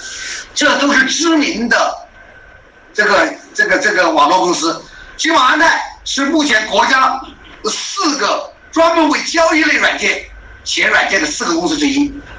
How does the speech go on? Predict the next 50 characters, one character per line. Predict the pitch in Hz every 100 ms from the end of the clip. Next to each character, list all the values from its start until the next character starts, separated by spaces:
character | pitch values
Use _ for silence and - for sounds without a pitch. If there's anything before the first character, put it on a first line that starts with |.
| - -
都 | 208
是 | 220 -
在 | 208
公 | - 208
安 | 214
部 | 202
备 | - 170
案 | 185
的。 | 359 - - - - -
指 | -
南 | 226 277
针 | 320
系 | 302 320
统， | - 180 - - -
它 | 208 202
主 | - -
要 | 226 220
就 | 208
是 | 208 165
它 | 180
的 | 185 165 - -
服 | - 202
务 | -
器， | 254 254 - - - - -
对 | - 262
个 | 254 247
人 | - 262
信 | - 285
息 | 233
的 | 233
安 | 269 262
全 | - -
绝 | - 160 151 - -
对 | - -
保 | - -
证。 | - - - - - - _ _ _ _ _ - - _ _ - - - - -
公 | 190 165
司， | 143 - - - -
而 | -
且 | - 208
是 | 226
信 | - 339 285
誉 | 254
度 | 240
最 | - 330 294
高 | -
的 | -
公 | 349 330
司 | - - - - -
来 | 294 330